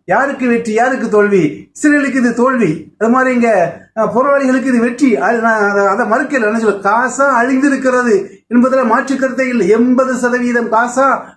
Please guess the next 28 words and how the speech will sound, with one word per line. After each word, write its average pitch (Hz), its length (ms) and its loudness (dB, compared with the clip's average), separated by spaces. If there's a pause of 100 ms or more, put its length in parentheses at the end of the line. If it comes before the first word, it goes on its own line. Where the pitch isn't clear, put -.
(120)
அழிந்திருக்கிறது. 226 640 0 (320)
ரெண்டாயிரத்தி 262 640 0
எழுநூறு 247 380 0
குடும்பங்கள் 254 520 0
செய்யப்பட்டிருக்காங்க. 226 800 0 (220)
ஒண்ணு 247 260 4
ரெண்டு 240 240 2
இல்ல, 208 440 -2 (100)
ஆ, 220 140 2
பத்து 220 340 0
இருபது 254 260 0
இல்ல, 214 200 0
ரெண்டாயிரத்தி 262 600 0
எழுபது, 247 440 0
எழுநூறு 240 420 2
குடும்பங்கள் 240 760 0 (160)
மூழ்மையாக 254 720 2 (200)
அழிக்கப்பட்டிருக்கிறாங்க. 214 920 0 (260)
அந்த 208 200 0
காசாவை 254 680 0
மீண்டும் 247 300 0
கட்டி 214 280 0
எழுப்புவதற்கு 233 880 0 (160)
அஞ்சு 240 300 2
லட்சம், 254 300 0
ஃபோர் 226 340 0
பாயிண்ட் 254 280 0
சிக்ஸ் 254 380 0